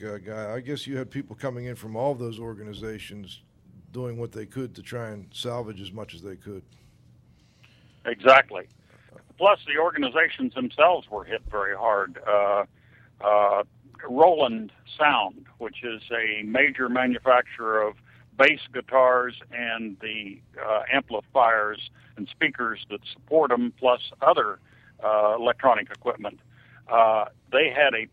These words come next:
Speaker 2: presence in the sound check place. And there were just case after case after case of brand new amplifiers that had never been opened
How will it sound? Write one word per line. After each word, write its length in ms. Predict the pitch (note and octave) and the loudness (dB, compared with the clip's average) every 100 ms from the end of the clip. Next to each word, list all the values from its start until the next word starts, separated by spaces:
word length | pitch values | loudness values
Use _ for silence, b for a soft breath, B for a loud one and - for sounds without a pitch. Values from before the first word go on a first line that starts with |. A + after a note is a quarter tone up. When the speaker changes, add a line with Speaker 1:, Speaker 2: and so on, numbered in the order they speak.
| - | 2
Speaker 2:
presence 520 | C#3+ B2+ - G2+ - - - | 4 4 2 -14 -14 -18 -14
in 180 | A#2+ A2+ | -10 -8
the 80 | G2+ | -6
sound 380 | - A#2 A2 F#2+ | -2 -2 -2 -2
check 200 | G#2+ F#2+ _ | -2 -2 _
place. 420 | G2 F#2 - - - b b b - | -4 -4 -6 -18 -20 b b b -6
And 420 | A2 A2 A2 G#2 A#2+ | -2 0 0 -4 -2
there 180 | A#2+ A#2+ | 0 2
were 160 | A#2 A2+ | 0 -6
just 520 | - C3 A2+ - - _ _ _ _ | 0 2 0 -4 -18 _ _ _ _
case 300 | D#3+ D#3 D3+ - | 0 0 -2 -2
after 300 | A2+ - - | -4 -4 -10
case 300 | - C#3 C3 | -2 -2 0
after 280 | B2 G#2+ A2 | -2 -2 -6
case 360 | - C#3 C3 - G#2 | -4 0 0 -2 -10
of 140 | - | -6
brand 300 | A#2+ C3+ B2+ | 0 2 2
new 180 | A#2+ B2 | 0 0
amplifiers 760 | C3 B2+ G#2+ - G#2 G2 G2 | -2 -2 -4 2 4 2 -2
that 100 | - | -12
had 120 | G2+ G#2 | -10 -4
never 240 | B2 A2+ | -2 -2
been 200 | G#2 G#2+ | -4 0
opened 400 | A#2 - G#2+ - | 2 0 -8 -16